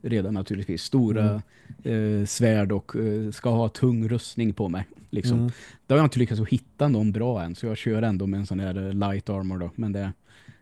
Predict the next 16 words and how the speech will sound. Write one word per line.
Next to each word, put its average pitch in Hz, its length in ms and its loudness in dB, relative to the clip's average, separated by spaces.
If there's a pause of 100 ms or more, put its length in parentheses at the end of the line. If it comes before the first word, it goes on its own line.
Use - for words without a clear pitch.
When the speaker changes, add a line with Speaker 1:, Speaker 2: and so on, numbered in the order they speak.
(280)
Speaker 1:
det 110 100 -4
kommer 95 280 -2
nog, 90 140 -4 (160)
tänker 95 260 -6
jag. 90 100 -6 (1400)
Speaker 2:
Ja, 113 440 0 (100)
det 123 120 -2
gör 110 140 -2
det 107 80 -4
garanterat. 101 680 -4
Jag 104 60 -6
har 92 60 -4
hittat 95 300 -6
flera 90 260 -6
stycken. - 380 -12 (520)
Speaker 1:
Ja. - 180 -6